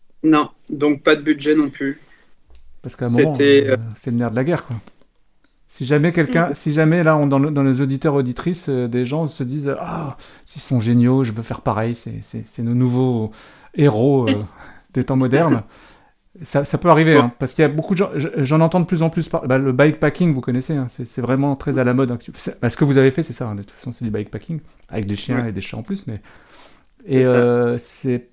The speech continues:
Speaker 2: j-, j-, très à la mode, j'aime pas quand on dit très à la mode, parce que ça fait très pointer du doigt, mais c'est quelque chose qui revient, on sent que les gens reviennent à la nature, ce que vous avez fait, c'est exactement ça. Et quand je parle
Speaker 3: Mm.
Speaker 2: autour de moi, euh, on, on, on sent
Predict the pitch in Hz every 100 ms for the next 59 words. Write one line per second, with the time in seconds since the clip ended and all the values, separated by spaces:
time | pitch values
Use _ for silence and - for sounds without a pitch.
0 | - 131 127 170 143 180 - 143 151 -
1 | 151 143 147 165 139 127 143 131 - 127
2 | 131 127 143 127 127 127 147 117 - -
3 | 120 - - 117 131 120 120 123 165 147
4 | 117 _ _ _ _ _ _ - - 127
5 | 143 175 160 147 135 143 123 110 - 139
6 | 135 131 131 127 120 117 120 - 165 -
7 | 113 113 117 151 120 98 104 110 104 127
8 | 156 - - _ _ _ 123 117 135 127
9 | - 127 120 131 120 127 156 165 143 120
10 | 113 113 110 107 - 117 123 120 - -
11 | 135 131 -